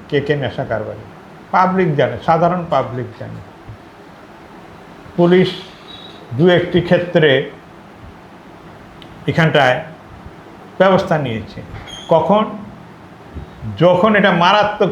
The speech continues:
পর্যায়ে গেছে, এক দুজনের ক্ষেত্রে এনডিপিএস এর মামলা নিয়ে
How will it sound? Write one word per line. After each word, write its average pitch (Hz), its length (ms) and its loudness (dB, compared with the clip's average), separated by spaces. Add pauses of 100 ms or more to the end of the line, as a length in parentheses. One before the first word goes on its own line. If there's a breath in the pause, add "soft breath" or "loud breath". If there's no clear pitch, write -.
পর্যায়ে 160 420 2
গেছে, 117 340 -4 (1300)
এক 165 280 2
দুজনের 165 380 0 (160)
ক্ষেত্রে 156 360 -2
এনডিপিএস 139 640 -2
এর 156 100 -6
মামলা 127 380 -2
নিয়ে 131 300 -6